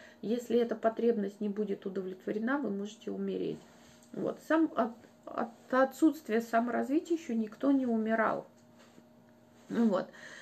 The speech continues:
Но Тони Робинсон придумал эту потребность и всем её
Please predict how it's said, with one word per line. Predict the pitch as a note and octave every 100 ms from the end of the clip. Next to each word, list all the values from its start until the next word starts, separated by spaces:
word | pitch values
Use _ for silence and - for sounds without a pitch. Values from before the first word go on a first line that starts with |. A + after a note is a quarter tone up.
| - -
Но | A3+ D#4+ D#4+
Тони | D#4+ D#4 D#4
Робинсон | D#4 B3+ A3+ G#3 G#3+ G3
придумал | F3 A#3 C#4 A#3+ D4+ G4+ G#4 G4
эту | F#4 F4 E4
потребность | E4 D#4 D#4+ D4+ C#4+ B3 A#3+ - - -
и | D4+ E4 E4+
всем | E4 - - D#4+ C#4+
её | G#3 F#3+ C4+ D4